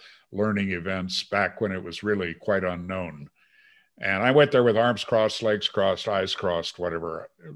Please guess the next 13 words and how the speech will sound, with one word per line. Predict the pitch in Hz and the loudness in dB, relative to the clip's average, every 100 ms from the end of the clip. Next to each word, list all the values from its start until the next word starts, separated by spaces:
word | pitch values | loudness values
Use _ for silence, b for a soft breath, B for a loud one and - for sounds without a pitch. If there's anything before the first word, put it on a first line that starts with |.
| - | -4
really | 117 135 127 | 4 4 4
negative, | 107 107 104 104 104 | 4 4 4 4 2
really | 98 104 | 2 0
cynical. | 92 117 104 98 - 82 - b b b b b b - | 0 0 2 0 -2 -6 -8 b b b b b b -4
And | 107 98 92 | 0 0 0
it's | 92 - | -4 -4
a | 92 90 _ - | -4 -6 _ -4
cliche | - 123 - 147 127 | 2 4 6 6 8
all | 107 107 | 6 4
these | 104 104 - | 2 -2 0
years | 104 92 | -2 0
later, | 104 101 90 87 | 0 0 0 -4
but | 87 87 | -4 -6